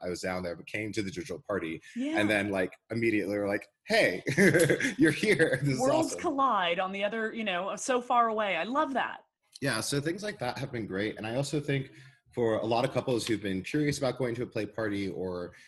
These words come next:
Speaker 1: individuals who have been, you know, apprehensive or scared of going to a party alone, it gives them the opportunity to get a kind of taste of the
Speaker 2: Mm.
Speaker 1: event itself and meet other couples and meet other single people and, you know,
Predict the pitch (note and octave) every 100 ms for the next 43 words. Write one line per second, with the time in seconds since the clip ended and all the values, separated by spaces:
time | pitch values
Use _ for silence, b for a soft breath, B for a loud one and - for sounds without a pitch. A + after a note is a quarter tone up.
0 | B A#2 A2 A#2 A2+ G2 G#2+ F2 F#2 F#2+
1 | - G#2 F#2 G2+ F2 G2 G2 G2 F2 -
2 | F#2 F#2 F#2+ F2+ F2+ F#2 F#2+ D#2 F#2 E2+
3 | D#2+ D#2+ E2 G2 - - A2+ A#2 A#2+ A2+
4 | G#2+ B B B - G2+ G2 G#2 - G2
5 | F#2+ A2+ G#2+ G#2+ E2 F#2 - D2+ - F2+
6 | D2 - F#2+ A2+ - A#2 A#2+ A#2+ B2+ B2
7 | B2+ C3 A#2+ - C3 C3 - E2+ E2+ B
8 | B B - G2 A2+ A2 A2+ G2+ A2+ -
9 | A#2+ B2 G2+ E2+ G2 - G#2 - G#2 G2+
10 | - A2 G#2+ G#2+ G2+ F2 E2 D#2 B B
11 | - C3+